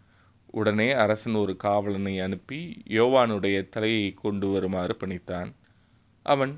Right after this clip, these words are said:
சென்று சிறையில் அவருடைய தலையை வெட்டி, அதை ஒரு தட்டில் கொண்டு வந்து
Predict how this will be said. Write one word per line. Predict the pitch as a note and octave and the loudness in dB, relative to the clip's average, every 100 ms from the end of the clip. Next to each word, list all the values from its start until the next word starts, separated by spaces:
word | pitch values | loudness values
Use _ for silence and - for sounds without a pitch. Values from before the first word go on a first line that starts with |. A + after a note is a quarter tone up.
| F3 - | -14 -10
சென்று | - B2 A#2+ A#2+ E3+ | -2 0 0 -2 -2
சிறையில் | F3 - C3 C#3 G#2+ - | -4 0 2 4 2 0
அவருடைய | G#2+ G2+ G2 G2 G2 | 0 0 0 0 0
தலையை | - - G#2+ A2 G2 | -2 -2 0 2 0
வெட்டி, | F#2 F#2 - B2+ F3+ - _ | 0 -4 -6 -10 -10 -16 _
அதை | - G#2+ A2 | -4 0 2
ஒரு | G#2 F#2 | 2 0
தட்டில் | - G#2+ C#3 A#2+ | -2 -2 -2 -2
கொண்டு | A#2 G#2+ G#2 | -2 -2 0
வந்து | F#2+ F#2+ A2 F#3 G3+ | 0 -2 -4 -6 -10